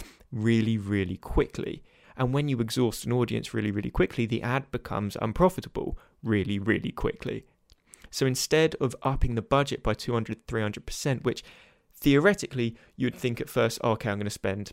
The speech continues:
more money, I'll make more money," right? Wrong. You want to be just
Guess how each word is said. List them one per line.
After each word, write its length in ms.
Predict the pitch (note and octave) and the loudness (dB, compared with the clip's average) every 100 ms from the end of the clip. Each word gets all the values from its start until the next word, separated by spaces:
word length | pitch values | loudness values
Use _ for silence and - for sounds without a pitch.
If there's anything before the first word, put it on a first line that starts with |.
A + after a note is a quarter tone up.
| - | -4
more 220 | A2 G#2 | 4 6
money, 380 | G#2 G2 G2 G2+ | 6 6 4 0
I'll 200 | - G2 | 2 2
make 200 | G2+ D3 | 4 0
more 140 | A2 F2+ | 0 -4
money," 200 | E2+ E2+ | -4 0
right? 300 | A2 C#3 - _ _ - - | 2 2 0 _ _ -8 2
Wrong. 360 | A2+ - - _ _ _ _ - | 2 2 -8 _ _ _ _ -4
You 120 | A#2+ | 0
want 180 | D3 - | 0 -2
to 60 | |
be 120 | - C#3+ | -6 -6
just 340 | - - | -6 -8